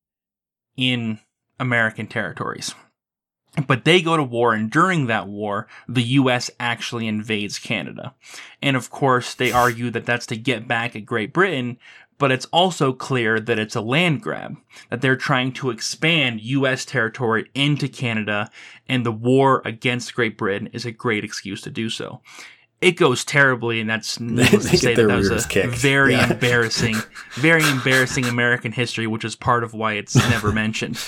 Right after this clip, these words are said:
Speaker 2: That's, that's probably it. I mean, who would want to admit they lost a war with Canada? Like, that's, in fact, now that I say it out loud, I feel like we better edit it from the podcast.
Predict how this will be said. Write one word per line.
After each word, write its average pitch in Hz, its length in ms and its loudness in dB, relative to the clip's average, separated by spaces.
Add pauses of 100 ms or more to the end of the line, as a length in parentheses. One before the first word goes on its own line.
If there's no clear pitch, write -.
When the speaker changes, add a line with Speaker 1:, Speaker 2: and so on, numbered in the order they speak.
(440)
Speaker 2:
That's, - 220 4
that's 143 320 2
probably 120 400 6
it. 92 100 6
I 85 80 0
mean, 104 240 2
who 117 200 4
would 175 120 10
want 120 300 6
to 107 100 0
admit 95 240 2
they 90 100 0
lost 87 400 2
a 92 60 2
war 85 260 2
with 78 160 -4
Canada? 76 540 -4 (640)
Like, - 160 -10
that's, - 540 0 (680)
in 123 80 -6
fact, 120 260 6 (120)
now 139 180 4
that 127 100 4
I 110 80 6
say 117 260 4
it 107 60 6
out 90 180 6
loud, 87 280 4
I 80 40 -4
feel 104 160 2
like 95 120 4
we 90 80 -2
better 85 280 0
edit 82 280 2
it 78 120 -6
from - 140 -6
the 71 100 -8
podcast. - 720 -8